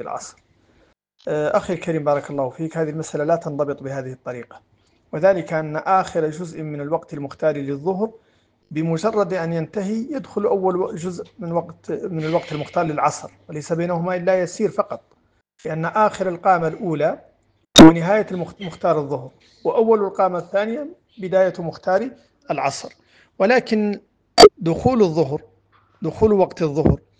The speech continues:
ودخول وقت العصر بينهما تقريبًا ثلاث ساعات، في هذا الحدود يعني، تزيد قليلًا، تنقص قليلًا حسب الفصول والأماكن وكذا، ولكن في هذا الحدود.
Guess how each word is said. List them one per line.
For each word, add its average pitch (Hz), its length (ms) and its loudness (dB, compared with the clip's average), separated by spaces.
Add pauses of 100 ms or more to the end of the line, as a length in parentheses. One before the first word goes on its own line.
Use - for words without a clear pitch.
(280)
ودخول 156 520 0
وقت 190 300 0
العصر 190 380 -2
بينهما 208 360 2
تقريبًا 214 320 0
ثلاث 190 260 2
ساعات، 123 520 -2 (520)
في 175 120 -2
هذا 170 160 4
الحدود 139 460 -4
يعني، 160 340 -14 (2000)
تزيد 180 320 2
قليلًا، 165 420 4
تنقص 165 440 -4
قليلًا 165 360 -2
حسب 165 280 -6
الفصول 147 520 -2
والأماكن 139 640 -4
وكذا، 185 300 0
ولكن 214 320 0
في 233 140 2
هذا 175 180 4
الحدود. 131 460 -8